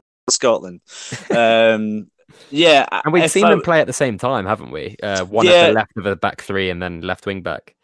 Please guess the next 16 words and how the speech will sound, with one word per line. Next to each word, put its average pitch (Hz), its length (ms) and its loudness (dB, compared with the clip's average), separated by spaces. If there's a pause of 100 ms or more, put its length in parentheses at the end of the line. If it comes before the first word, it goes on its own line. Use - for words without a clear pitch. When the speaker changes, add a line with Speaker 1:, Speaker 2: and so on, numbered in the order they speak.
(160)
Speaker 1:
Yeah, 208 240 4
and 160 140 -4
Alex 165 260 0
McLeish 185 280 -6
has 143 120 -2
also 135 240 0
played, 123 380 -2 (180)
um, 110 460 0
Tierney 117 300 0
at - 80 -4
centre 101 300 -2
half, - 500 -2 (380)
Speaker 2:
<laughs> - 40 -20
Speaker 1:
um, 107 680 0
because 160 400 0
I, 151 120 -2